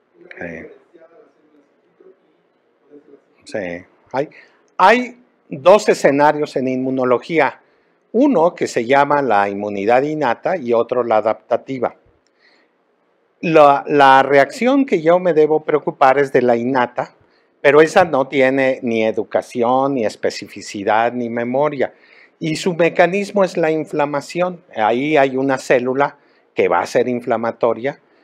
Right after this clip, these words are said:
Speaker 2: pero esa célula se puede controlar. Y, y es bueno que lo reaccione porque otra vez la inflamación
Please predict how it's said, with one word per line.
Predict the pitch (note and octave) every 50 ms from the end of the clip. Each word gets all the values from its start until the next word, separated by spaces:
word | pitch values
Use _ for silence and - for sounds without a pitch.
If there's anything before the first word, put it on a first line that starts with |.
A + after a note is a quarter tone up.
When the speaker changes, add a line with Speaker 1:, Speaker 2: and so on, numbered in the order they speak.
| _ _ _ _
Speaker 2:
pero | - A3 G3 F#3+ F#3+
esa | F3+ E3+ - F#3 F3+
célula | F#3 - C#3 B2+ C#3+ D#3 D#3 D#3 D3
se | - - A2+ F#2+ F#2
puede | - - A2+ G#2+ G#2+ G#2+ A#2+ A#2+ A#2+ A#2 -
controlar. | - - G#2+ G#2+ G#2+ - A#2 A#2+ A#2+ B2 C3+ C3+ C3+ - _ _ _ _ _ _ _ _ _ _ _ _ _ _ _ _ _ _ _ _ _ _ _ _
Y, | - E3+ E3 E3+ E3+ E3+ E3+ - _ _ -
y | E3+ E3+ G3 B3
es | C4 C4 A#3+
bueno | F#3 G3 A#3+ D4 D4 C#4 -
que | - - C3
lo | B2 A#2 A2+
reaccione | G#2+ A2+ A#2+ A2 - - - C#3+ B2 B2 D3+ E3
porque | - - A#2 G2+ - - A2+
otra | A#2 B2 - D3+ -
vez | C#3+ D3 D3+ D3 D3
la | C#3 A2+
inflamación | G#2+ G2 F#2+ - G#2 G#2 G2 G2 G2 - - - B2 A#2+ B2 B2+ C3